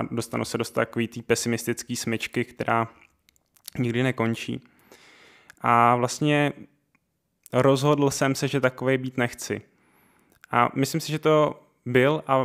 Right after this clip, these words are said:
do jistý míry stále je dost velký boj, eh, kdy vlastně člověk jakoby z-, ucítí v té, eh, konverzaci s tím, s tím druhým jakoby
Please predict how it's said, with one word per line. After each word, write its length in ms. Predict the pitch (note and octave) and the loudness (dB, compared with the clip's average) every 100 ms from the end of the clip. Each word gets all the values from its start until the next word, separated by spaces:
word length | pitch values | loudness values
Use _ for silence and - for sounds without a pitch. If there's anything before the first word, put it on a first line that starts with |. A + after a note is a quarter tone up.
| - | 0
do 120 | A#2+ | -2
jistý 240 | C3 - | -2 -2
míry 220 | C#3 C3 C3 | -2 -2 -2
stále 440 | - B2+ C3 A#2+ | 0 0 2 0
je 260 | A2+ C3 C#3 | 0 -4 -8
dost 240 | B2 B2 | -8 -6
velký 340 | A#2+ B2 B2 B2 | 0 0 0 -4
boj, 260 | G#2 A2 | 0 -2
eh, 640 | C3+ - _ _ _ _ - A#2 A2+ | -2 -10 _ _ _ _ -10 -6 -4
kdy 420 | A#2 A#2 A#2 A#2 B2 - - | -4 0 0 -2 -6 -20 -14
vlastně 300 | A#2 - B2+ | -14 -10 -10
člověk 640 | - C3 B2 C3+ C3+ - - _ _ _ _ _ _ _ _ _ _ _ | -6 -2 0 0 -2 -6 -20 _ _ _ _ _ _ _ _ _ _ _
jakoby 200 | - D3 | -6 -4
z-, 100 | C#3 - | -6 -6
ucítí 640 | G3 E3 - F3 - E3+ | -4 -4 -6 -6 -8 -10
v 120 | D#3+ | -10
té, 140 | - E3 | -12 -10
eh, 280 | D#3 D3 - C3 C3 - | -8 -8 -8 -6 -6 -2
konverzaci 560 | D3 D3 D3 C#3+ - | 0 2 0 -2 -6
s 80 | C#3 | -8
tím, 340 | - D3 C#3 - B2+ | -4 -2 -4 -8 -16
s 80 | |
tím 180 | - C#3+ | -6 -4
druhým 300 | C3+ C#3 C#3+ | -4 -2 -2
jakoby 360 | C#3 C#3+ C#3 | -2 -4 -4